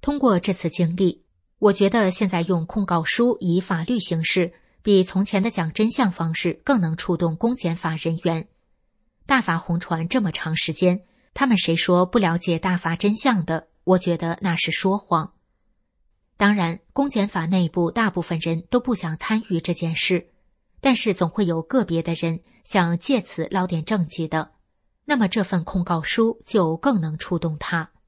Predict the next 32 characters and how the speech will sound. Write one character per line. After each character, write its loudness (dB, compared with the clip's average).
凡 2
是 0
有 4
点 0
思 -2
考 -4
能 -4
力 0
的， -6
都 0
要 0
衡 -2
量 0
一 -4
下， -2
为 4
了 2
这 4
点 -2
好 -4
处， -2
哪 2
天 -2
把 -2
自 -2
己 -6
搭 0
进 -4
去 -6
合 -4
适 0
不？ -6